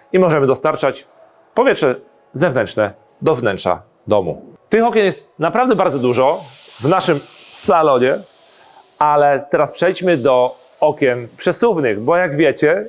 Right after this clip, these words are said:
na początku tej rozmowy mówiłem, że mamy ich aż pięć w tym salonie. To jest drugie okno przesuwne, które wam pokazujemy i które możecie zobaczyć na żywo.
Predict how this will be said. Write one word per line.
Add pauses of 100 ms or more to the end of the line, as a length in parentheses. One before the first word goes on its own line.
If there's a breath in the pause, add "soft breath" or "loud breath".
(260)
na
początku (260)
tej
rozmowy
mówiłem,
że
mamy
ich
aż
pięć (160)
w
tym
salonie. (360 loud breath)
To
jest
drugie
okno
przesuwne,
które
wam
pokazujemy
i
które
możecie
zobaczyć
na
żywo.